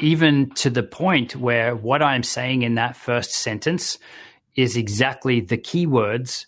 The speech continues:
that we are optimizing for in that video. The most powerful thing right now is that YouTube is, I mean, it has been for a while, transcribing your videos. It's looking inside your content to see what it's about. It wants to figure it out, 'cause it's all well and good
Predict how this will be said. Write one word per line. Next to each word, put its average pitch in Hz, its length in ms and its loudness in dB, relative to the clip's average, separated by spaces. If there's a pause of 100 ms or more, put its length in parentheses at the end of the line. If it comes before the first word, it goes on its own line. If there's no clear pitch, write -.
that 113 200 0
we 120 180 0
are 117 180 0
optimizing 113 600 -2
for 107 240 -6
in 104 100 -6
that 101 180 -6
video. 98 420 -8 (120)
The 117 100 2
most 123 340 4
powerful 135 320 2
thing 123 180 0
right 120 160 0
now 113 220 0
is 104 100 -4
that 113 140 -4
YouTube 113 320 -4
is, 107 200 -4
I - 40 -16
mean, 98 100 -14
it - 160 -16
has 143 220 0
been 123 100 2
for 117 140 -2
a 107 60 -2
while, 92 200 -8
transcribing 131 540 0
your 117 100 4
videos. 92 300 -2
It's 95 100 -10
looking 127 300 0
inside 147 480 2
your 139 100 2
content 110 640 -2 (420)
to 123 100 0
see 120 520 2 (220)
what 113 160 0
it's - 140 -6
about. 95 320 -4
It - 20 -14
wants 107 160 -8
to - 80 -6
figure 120 380 -2
it 98 80 -4
out, 90 160 -8
'cause 110 100 -6
it's 95 80 -6
all 156 140 4
well 139 160 4
and 127 100 2
good 127 260 0